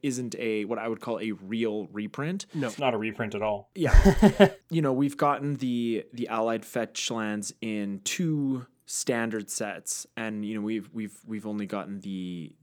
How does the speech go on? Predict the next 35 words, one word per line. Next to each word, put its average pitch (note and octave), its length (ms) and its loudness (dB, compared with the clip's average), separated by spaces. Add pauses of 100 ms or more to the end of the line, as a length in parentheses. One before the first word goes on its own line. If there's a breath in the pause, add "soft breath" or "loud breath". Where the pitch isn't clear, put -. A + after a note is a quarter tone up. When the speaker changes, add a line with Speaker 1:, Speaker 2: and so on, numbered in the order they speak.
Speaker 1:
the F2 120 -10
enemy G2 220 -4
fetch F#2+ 260 -8
lands F#2 300 -10
in G#2 180 -10
one B2 220 -2
standard A2+ 420 -6
set. A2+ 320 -6 (140 loud breath)
So C3+ 180 0
I B2 80 2
think C#3 320 -2
with A#2+ 400 -2 (240)
M C3 160 0
M A#2+ 240 0
seventeen A2+ 640 -4
and A2+ 240 -4
Modern A2 240 -4
Horizons A2 400 -6
two, B2+ 460 -2 (260 loud breath)
maybe, C3+ 600 0
like, A#2+ 200 -2
we're A#2+ 160 0 (120)
almost B2 520 0
at A2 380 -2
a G#2+ 160 -2
standard A2 560 -2
set - 280 -2
level G2 560 -4 (320 loud breath)
reprint. G#2 800 -6 (140)
Um, F#2+ 480 -4 (640 soft breath)
but G#2 300 -4
yeah, G#2 260 -2
at, G#2+ 180 -8
at, C#3 240 -2
at, - 280 -8